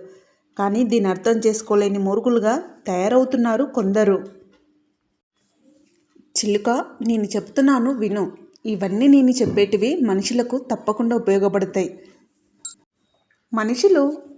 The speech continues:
మేమే పేదవారమని అనుకుంటారు. ధనమే నిజమైన శక్తి అనుకుంటారు.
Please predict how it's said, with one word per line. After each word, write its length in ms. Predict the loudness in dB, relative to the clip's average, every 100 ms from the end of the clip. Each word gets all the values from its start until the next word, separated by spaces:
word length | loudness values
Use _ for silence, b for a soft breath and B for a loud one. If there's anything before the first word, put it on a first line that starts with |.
| _ _ _ -6
మేమే 360 | -2 2 4 4
పేదవారమని 760 | 4 2 4 2 2 0 -2
అనుకుంటారు. 800 | -2 -2 -2 -2 0 -2 -6 -16 _ _ _ _ -8
ధనమే 600 | 0 0 0 -4 -6 -8 -6
నిజమైన 460 | -2 0 2 4
శక్తి 680 | 4 0 -4 -4 -2 -2 -6 -4
అనుకుంటారు. 680 | -4 -2 -2 0 -2 -4